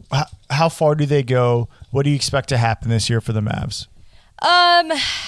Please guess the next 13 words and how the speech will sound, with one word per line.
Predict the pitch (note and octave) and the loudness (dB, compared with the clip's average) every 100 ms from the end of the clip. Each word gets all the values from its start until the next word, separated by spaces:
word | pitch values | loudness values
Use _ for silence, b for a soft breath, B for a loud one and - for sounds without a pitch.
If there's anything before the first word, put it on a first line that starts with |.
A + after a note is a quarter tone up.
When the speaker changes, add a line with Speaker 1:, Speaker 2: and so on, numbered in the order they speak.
| B B | B B
Speaker 2:
you | B3+ | -4
know, | D#4 D#4+ C#4+ | 0 2 2
I | C#4+ | 0
would | F4 C#4 | -2 -2
like | C#4+ C#4+ | -4 -4
to | C4+ | -8
see | - A#3+ | -6 -4
them | A3 | -4
go | G3 F3+ | -4 -4
to | F3 | -6
the | E3+ | -10
conference | - D#3+ D#3+ D#3+ | -10 -12 -12 -14
finals. | - C3 B2 D3 E3+ - | -12 -14 -12 -12 -10 -12